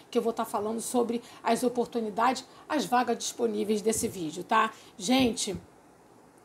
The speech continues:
parece que não, mas é muito importante que você o ouça e entenda esse vídeo do princípio ao fim pra você poder tá entendendo, tá bom?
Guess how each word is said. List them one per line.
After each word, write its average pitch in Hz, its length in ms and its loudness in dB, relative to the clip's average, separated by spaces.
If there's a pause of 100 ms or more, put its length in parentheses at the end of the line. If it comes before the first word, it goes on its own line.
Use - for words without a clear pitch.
(180)
parece 254 400 4
que 269 120 -2
não, 220 180 2
mas 233 180 2
é 226 60 2
muito 262 280 0
importante 233 540 -2
que - 100 -8
você 233 320 0
o 240 440 4
ouça 294 520 4 (340)
e 247 80 4
entenda 262 540 6
esse 233 220 0
vídeo 214 460 0 (260)
do 269 120 4
princípio 294 640 6
ao 208 100 0
fim 254 400 0 (180)
pra 247 120 6
você 247 300 0
poder 247 360 0
tá 247 200 2
entendendo, 262 640 2
tá 214 140 -2
bom? 262 300 4